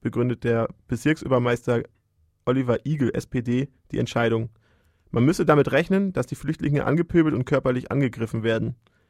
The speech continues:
Die Kapitulation vor den örtlichen Neonazi-Banden verteidigte Igel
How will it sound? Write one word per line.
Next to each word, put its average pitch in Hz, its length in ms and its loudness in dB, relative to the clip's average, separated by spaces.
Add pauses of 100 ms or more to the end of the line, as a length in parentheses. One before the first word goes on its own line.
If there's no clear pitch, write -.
(280)
Die - 80 -4
Kapitulation 175 840 2
vor - 220 -2
den 120 100 0
örtlichen 135 360 0
Neonazi-Banden 139 800 2
verteidigte 127 640 -2
Igel 160 320 -2